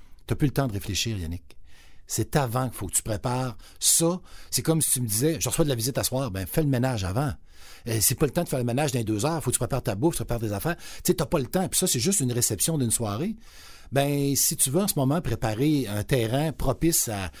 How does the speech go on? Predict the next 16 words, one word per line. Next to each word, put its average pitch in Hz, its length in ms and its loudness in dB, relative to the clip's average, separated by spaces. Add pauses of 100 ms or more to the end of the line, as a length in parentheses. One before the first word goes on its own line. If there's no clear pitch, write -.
(180)
l'évolution 139 600 2
des 127 180 2
enfants, 120 320 0
une 131 160 2
éducation, 123 680 2
puis 110 160 -4
une 107 80 0
bonne 139 160 2
société, 120 580 0 (460)
ben, 120 120 0
commence 160 380 2
à 113 80 0
préparer 123 400 0
ton 117 160 -2
terrain 120 300 2
d'avance. 117 500 0